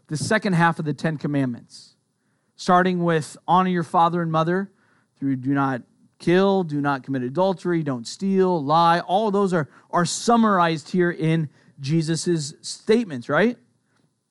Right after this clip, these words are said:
He basically recites to him the Ten Commandments, specifically in regard to man's relationship with other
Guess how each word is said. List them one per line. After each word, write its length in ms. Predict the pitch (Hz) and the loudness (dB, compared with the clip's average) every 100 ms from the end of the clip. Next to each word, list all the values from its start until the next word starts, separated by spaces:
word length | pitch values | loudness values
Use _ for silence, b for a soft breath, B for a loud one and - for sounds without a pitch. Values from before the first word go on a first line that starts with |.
| _ _ _ _ _ - | _ _ _ _ _ -4
He 100 | 214 | 0
basically 460 | 214 240 202 190 | 2 0 0 -2
recites 480 | 196 180 165 156 - | 0 -2 -4 -4 -4
to 160 | - 202 | -2 0
him 360 | 131 127 160 - _ _ _ _ | 0 -4 -6 -10 _ _ _ _
the 80 | 170 | -6
Ten 240 | 151 160 | -2 -2
Commandments, 880 | 175 214 160 131 127 190 - - - _ _ | 0 0 0 0 -2 -6 -8 -16 -18 _ _
specifically 800 | - 160 226 226 226 180 170 165 | -10 -4 0 0 -2 -4 -4 -2
in 80 | |
regard 440 | 175 147 147 147 147 | -4 -2 -2 -2 -4
to 240 | 170 147 - b b b - | -4 -4 -4 b b b -4
man's 380 | 156 175 190 | 0 2 2
relationship 600 | 185 170 147 165 160 160 | 0 0 -2 -4 -6 -4
with 140 | 175 127 - | -4 -6 -4
other 400 | 127 135 135 | -4 -2 -4